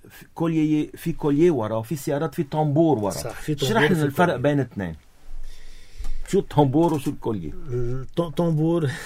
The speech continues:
Speaker 2: هي، هي كوليه بتجي كروية الشكل، ب-، بتجي م-، يعني مبروم برم. الكوليه عمرها أطول، الكوليه طنبور عمرها أط-، بتضاين أكتر كتير، أكت-، أكتر بالسيارة.
Speaker 1: أها.
Speaker 2: وبس، إنما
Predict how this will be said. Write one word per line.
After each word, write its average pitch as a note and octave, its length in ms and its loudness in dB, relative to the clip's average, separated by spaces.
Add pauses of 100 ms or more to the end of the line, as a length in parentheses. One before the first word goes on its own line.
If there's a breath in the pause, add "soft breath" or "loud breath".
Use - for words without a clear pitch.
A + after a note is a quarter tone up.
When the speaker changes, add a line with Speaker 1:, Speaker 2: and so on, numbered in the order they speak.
(120)
Speaker 2:
هي، E3+ 320 4
هي D3+ 220 2
كوليه C3+ 400 2
بتجي C#3 300 -4
كروية C3 560 -2
الشكل، G#2+ 480 -12 (680 soft breath)
ب-، B2 640 -4
بتجي C3+ 320 -4
م-، C3+ 340 -4
يعني A2+ 200 -10
مبروم B2 320 -6
برم. A2 240 -8
الكوليه D#3+ 440 4
عمرها D#3+ 460 0
أطول، A#2 360 -10
الكوليه C#3 420 -2
طنبور C3 560 -4 (380 soft breath)
عمرها D#3 380 0
أط-، C#3 40 -2
بتضاين D3 420 2
أكتر C#3+ 300 -4
كتير، C#3 260 -8
أكت-، D3+ 220 -10
أكتر A#2+ 300 -8
بالسيارة. G#2+ 680 -6
Speaker 1:
أها. A2 320 -4 (1040 soft breath)
Speaker 2:
وبس، A#2+ 800 -6
إنما D#3 420 0